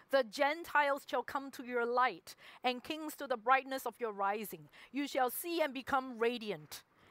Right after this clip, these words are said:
and your heart shall swell with joy, because the abundance of the sea shall be turned to you. The wealth of the Gentiles shall come to you.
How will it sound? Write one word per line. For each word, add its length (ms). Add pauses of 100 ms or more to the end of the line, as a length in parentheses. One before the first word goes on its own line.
and 140
your 120
heart 400
shall 220
swell 260
with 200
joy, 400 (260)
because 400
the 220
abundance 580
of 140
the 80
sea 240
shall 160
be 140
turned 360
to 100
you. 300 (300)
The 100
wealth 380
of 100
the 80
Gentiles 580
shall 120
come 240
to 120
you. 220